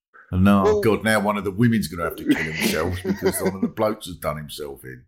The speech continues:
Speaker 1: What do you think would happen if they went, "We would just like to make an announcement. Everybody to the, to the hot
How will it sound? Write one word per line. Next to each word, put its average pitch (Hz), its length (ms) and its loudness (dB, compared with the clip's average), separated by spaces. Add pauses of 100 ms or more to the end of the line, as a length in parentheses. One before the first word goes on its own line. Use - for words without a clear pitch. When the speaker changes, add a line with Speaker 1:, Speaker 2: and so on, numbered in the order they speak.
(440)
Speaker 1:
What 156 160 2
do 143 40 -2
you 127 60 -2
think 135 220 0
would 113 80 2
happen 90 320 0
if 76 160 -14
they 87 100 -4
went, 90 280 -4
"We 98 140 0
would 98 160 -8
just 175 220 -10
like 156 160 -2
to 113 80 -6
make 110 160 -2
an 95 80 -10
announcement. 120 560 -2
Everybody 139 520 -2
to 104 120 -8
the, 95 200 -4 (320)
to 110 100 -2
the 98 100 2
hot 156 340 0